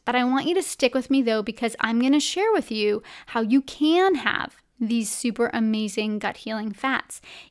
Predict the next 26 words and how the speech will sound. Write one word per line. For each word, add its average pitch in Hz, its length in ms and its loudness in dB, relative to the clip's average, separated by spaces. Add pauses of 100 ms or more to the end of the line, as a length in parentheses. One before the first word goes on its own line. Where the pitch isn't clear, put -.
(100)
even 254 480 2
if 240 240 -6
you 262 180 0
aren't 226 280 -4
in 226 180 -4
remission 226 580 -2
just - 360 -10
yet. - 460 -12 (840)
First 277 240 2
of 196 80 -6
all, - 180 -6 (800)
let's 269 340 2
start 392 300 0
with 302 260 0
nuts 240 380 0
and 269 100 4
seeds 233 380 -6
in 220 240 -2
their 208 220 -4
whole, 240 760 6
raw, 214 480 0
natural 214 640 -8
state, - 480 -10
which 214 140 -12
is 214 120 -6
really 226 800 -2